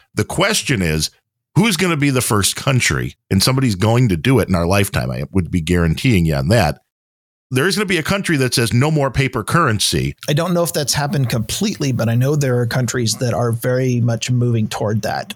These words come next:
Speaker 2: Uh, I believe the latest one I heard was Sweden, but I know there's others.
Speaker 1: Right. And it's being sold as this is the greatest thing ever because you won't have, you know what, you,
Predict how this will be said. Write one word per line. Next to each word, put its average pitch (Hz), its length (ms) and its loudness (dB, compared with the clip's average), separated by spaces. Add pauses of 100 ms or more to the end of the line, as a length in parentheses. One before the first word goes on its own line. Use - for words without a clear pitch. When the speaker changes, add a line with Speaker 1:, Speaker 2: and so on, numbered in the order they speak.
Speaker 2:
Uh, 95 400 -4
I 120 80 -6
believe 120 440 -2
the 120 120 -4
latest 120 380 -2
one 120 100 0
I 117 80 0
heard 117 220 -2
was 117 120 0
Sweden, - 540 -4 (220)
but - 180 -4
I 117 80 -2
know 120 140 2
there's 104 280 -2
others. 104 440 -6
Speaker 1:
Right. 107 200 -2
And 165 120 0
it's 165 100 -2
being 214 240 -2
sold 214 460 2
as 120 160 2
this 151 120 4
is 135 140 0
the 127 80 -2
greatest 165 480 0
thing 147 160 0
ever 139 260 2
because 120 460 0
you 110 100 2
won't 180 280 2
have, 151 180 0 (220)
you 113 80 4
know 113 100 4
what, 127 160 0
you, 123 100 -2